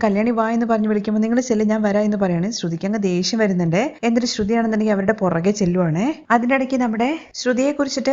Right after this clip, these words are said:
അന്വേഷിച്ചതാണല്ലോ, അതുകൊണ്ട് തന്നെ ശ്രുതിയുടെ അടുത്ത് ചെന്നിട്ട് രേവതി ചോദിക്കുന്നുണ്ട് അതാരാണ് എന്നുള്ള കാര്യം. അപ്പൊ ശ്രുതി പറയുന്നത് അത്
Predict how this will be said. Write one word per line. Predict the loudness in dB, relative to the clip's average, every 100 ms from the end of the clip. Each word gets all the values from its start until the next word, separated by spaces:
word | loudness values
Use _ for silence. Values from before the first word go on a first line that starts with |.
| 0
അന്വേഷിച്ചതാണല്ലോ, | 0 0 0 0 0 0 0 0 -2 -2
അതുകൊണ്ട് | 0 2 2 2
തന്നെ | 0 0 -2 -4
ശ്രുതിയുടെ | 0 0 2 0
അടുത്ത് | 0
ചെന്നിട്ട് | 0 0 0 2 2
രേവതി | 2 0 -2
ചോദിക്കുന്നുണ്ട് | 0 0 0 -2 0 0 0
അതാരാണ് | 0 2 2 2 0
എന്നുള്ള | 0 0
കാര്യം. | 0 -2 -2 -2 -4 -6 -6
അപ്പൊ | -2
ശ്രുതി | 0 0 -2 0
പറയുന്നത് | 0 0 0 0 0 0
അത് | -2 2